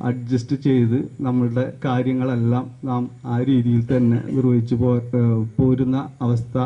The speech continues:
നമുക്ക് വലിയ, ഏഹ്, എന്താ പറയുക, ബുദ്ധിമുട്ടില്ലാതെ നമ്മൾക്ക് കൊണ്ടുപോകാൻ കഴിഞ്ഞു.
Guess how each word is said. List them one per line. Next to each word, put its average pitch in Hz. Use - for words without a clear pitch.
നമുക്ക് 151
വലിയ, 147
ഏഹ്, 135
എന്താ 131
പറയുക, 127
ബുദ്ധിമുട്ടില്ലാതെ 139
നമ്മൾക്ക് 135
കൊണ്ടുപോകാൻ 120
കഴിഞ്ഞു. 107